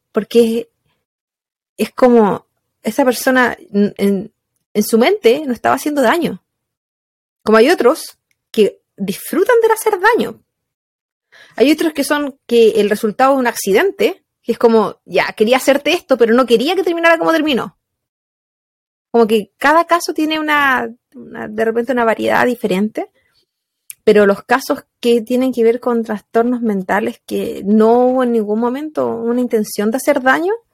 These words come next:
eso sí me llama mucho la atención. Me dan pena, al final.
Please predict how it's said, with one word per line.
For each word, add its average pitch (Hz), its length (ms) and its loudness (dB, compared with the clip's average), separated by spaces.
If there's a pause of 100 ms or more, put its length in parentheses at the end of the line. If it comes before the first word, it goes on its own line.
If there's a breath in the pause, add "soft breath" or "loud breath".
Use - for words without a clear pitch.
(1000)
eso - 200 -2
sí 262 200 -2
me 285 120 0
llama 269 220 0
mucho 254 280 0
la 254 80 2
atención. 220 480 -4 (120)
Me 214 100 4
dan 302 240 0
pena, 214 440 -2 (560)
al 190 140 -6
final. 185 400 0